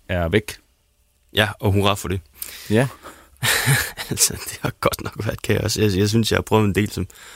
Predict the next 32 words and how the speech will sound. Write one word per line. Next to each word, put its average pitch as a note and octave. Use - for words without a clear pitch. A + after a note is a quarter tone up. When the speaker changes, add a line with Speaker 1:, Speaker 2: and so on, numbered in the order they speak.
Speaker 2:
som G2+
sportsjournalist, G2
også G2+
i -
Næstved, G2
synes G2
jeg, G2
har -
oplevet G2
nogle F#2
Speaker 1:
Ja. E2+
Speaker 2:
vanvittige G2
ting. G2
Men F#2
det G#2+
her, G2+
det, G#2+
øh, F2
ja, G#2+
det, G2+
så, B2
så, A#2+
så -
har A#2+
vi G#2+
også G#2
set -
dem G2+
med, G2
fordi F#2+
altså, G2
øh, F2